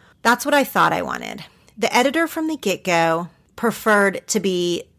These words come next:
handed the whole project, and then we would work on it together. Now, she's a professional. I was not. I thought I wanted a hand holder,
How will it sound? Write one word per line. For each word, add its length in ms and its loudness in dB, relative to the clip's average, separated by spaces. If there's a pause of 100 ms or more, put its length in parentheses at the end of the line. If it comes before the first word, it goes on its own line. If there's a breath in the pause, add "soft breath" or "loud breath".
(140)
handed 680 0
the 160 0
whole 260 0
project, 600 0
and 100 -2
then 100 0
we 100 -2
would 160 0
work 200 -2
on 100 -4
it 120 -8
together. 520 -8 (340 soft breath)
Now, 120 -6
she's 300 -2
a 60 -2
professional. 680 -2 (140)
I 200 0
was 260 -2
not. 340 2 (880 soft breath)
I 120 2
thought 220 0
I 80 2
wanted 260 0
a 60 2
hand 300 -4
holder, 540 -2